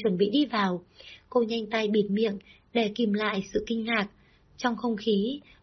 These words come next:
mùi hương thơm mát cùng hơi ẩm của người đàn ông tràn đầy khoang mũi. Cô quay người nhường đường. Long Dã Tước nhìn xuống đánh giá cô. Cô gái với thân cao,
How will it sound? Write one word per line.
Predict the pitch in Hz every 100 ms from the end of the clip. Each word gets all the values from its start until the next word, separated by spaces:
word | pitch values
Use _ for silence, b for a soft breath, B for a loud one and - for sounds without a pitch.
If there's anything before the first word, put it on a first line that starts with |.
| -
mùi | 233
hương | 214 262 247
thơm | 254 240
mát | 269 339 - _ -
cùng | 233
hơi | 214 294
ẩm | 269 202 175
của |
người | 180 196
đàn | 196 170
ông | 226 220 208
tràn | 220 190
đầy | 196 160
khoang | - 214 208
mũi. | 233 294 320 B B B -
Cô | 302
quay | 302 294
người | 285 233 202
nhường | 180 196 185
đường. | 202 196 175 - _ _ B B B -
Long | 220 208
Dã | 208 226
Tước | - 320
nhìn | 311 233 190
xuống | - 185
đánh | 196 180
giá | 202 202 208
cô. | 247 247 240 B B B B
Cô | - 302
gái | 254 208 226
với | 233
thân | 254 285
cao, | 254 254 240